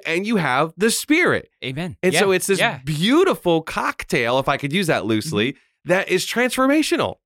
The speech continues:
Speaker 2: Right. And, and I think i-, in many ways, like, it can start with, with the kn-, knowing
Speaker 1: Cor-,
Speaker 2: and
Speaker 1: correct.
Speaker 2: learning.
Speaker 1: And
Speaker 2: Like,
Speaker 1: experiencing.
Speaker 2: like, we learn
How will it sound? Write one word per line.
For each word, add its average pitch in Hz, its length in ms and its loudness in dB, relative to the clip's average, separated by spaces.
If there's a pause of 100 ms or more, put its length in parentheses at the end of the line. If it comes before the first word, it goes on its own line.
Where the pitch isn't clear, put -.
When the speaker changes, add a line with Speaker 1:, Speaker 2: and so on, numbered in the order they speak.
(120)
Speaker 2:
Right. 165 220 0
And, 170 140 -4
and 180 180 0
I 170 100 4
think 220 360 -6 (100)
i-, - 40 -6
in 151 280 -4
many 135 220 -2
ways, 165 220 -4
like, 131 160 -10
it 98 80 -20
can 127 140 -16
start 110 440 -8
with, 110 300 -10 (120)
with 110 220 -10
the 101 120 -10
kn-, 87 200 -12 (100)
knowing 95 520 -10
Speaker 1:
Cor-, 330 160 2
Speaker 2:
and - 120 -14
Speaker 1:
correct. 269 320 2
Speaker 2:
learning. 135 460 -4
Speaker 1:
And 196 80 0
Speaker 2:
Like, 254 60 0
Speaker 1:
experiencing. 165 640 -2
Speaker 2:
like, 139 100 -8
we 185 260 -2
learn 156 1000 -6